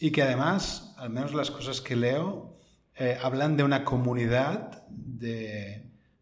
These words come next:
vamos a decir, expertos en inteligencia artificial que están preocupados en el buen sentido de que esto no suceda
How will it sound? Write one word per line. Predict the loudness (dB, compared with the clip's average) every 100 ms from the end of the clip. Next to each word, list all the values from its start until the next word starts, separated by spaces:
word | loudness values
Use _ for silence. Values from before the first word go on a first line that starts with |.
| _
vamos | -6 -4
a |
decir, | 0 0
expertos | 0 -2 2 2 2 0
en | 0
inteligencia | 0 0 0 0 0 0
artificial | 0 2 0 2 4 4 2 -4 -12 -10
que | -8
están | -2 0 0 -2 -12 -20 _
preocupados | 0 4 8 8 8 6
en | 4
el | 4
buen | 4 4
sentido | 4 4 4 4 4 4 0 -6 -16 -18
de | -8 -6
que | -4
esto | -4 -2
no | -2
suceda | 0 0 0 0 0 -2 -4